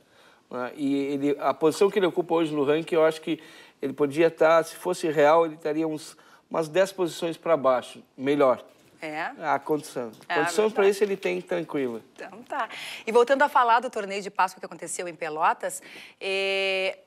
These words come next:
Speaker 2: diante de dificuldades financeiras que a gente vem atravessando, tu falou que aumentou o número de participantes, mas o torneio teve aí um apoio que fez o difer-, a
Speaker 1: Um
Speaker 2: diferença
Speaker 1: apoio
Speaker 2: esse
Speaker 1: extra.
Speaker 2: ano, um apoio extra.
Speaker 1: É, teve, teve. E foi muito, muito bem-vindo.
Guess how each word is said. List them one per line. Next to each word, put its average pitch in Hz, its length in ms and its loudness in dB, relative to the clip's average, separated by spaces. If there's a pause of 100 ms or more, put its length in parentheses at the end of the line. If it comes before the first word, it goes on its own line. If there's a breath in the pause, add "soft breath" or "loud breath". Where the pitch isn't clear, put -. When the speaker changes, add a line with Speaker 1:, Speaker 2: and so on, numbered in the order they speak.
(200)
Speaker 2:
diante 302 240 -2
de 269 100 -8
dificuldades 240 600 0
financeiras 226 500 -4
que 214 120 -8
a - 20 -6
gente 190 180 -8
vem 185 140 -2
atravessando, 190 540 -2
tu 220 100 -6
falou 208 240 2
que - 60 0
aumentou 233 520 2
o 294 40 -2
número 220 260 -2
de 196 80 -8
participantes, 190 840 -2 (320 loud breath)
mas 202 220 2
o 240 60 -2
torneio 226 360 4
teve 269 300 0
aí 233 180 2
um 285 300 -2
apoio 269 680 0 (180)
que - 100 -12
fez 254 160 2
o 240 40 -6
difer-, 240 300 0
a 208 40 4
Speaker 1:
Um 220 40 2
Speaker 2:
diferença 151 340 2
Speaker 1:
apoio 165 180 6
Speaker 2:
esse 165 220 4
Speaker 1:
extra. 208 80 2
Speaker 2:
ano, 208 100 0
um 208 40 -2
apoio 247 260 2
extra. 247 420 2
Speaker 1:
É, 151 340 2
teve, 139 440 0
teve. 127 320 -4
E - 20 -10
foi 151 180 -4
muito, 160 400 -4
muito 165 260 -4
bem-vindo. 127 640 -2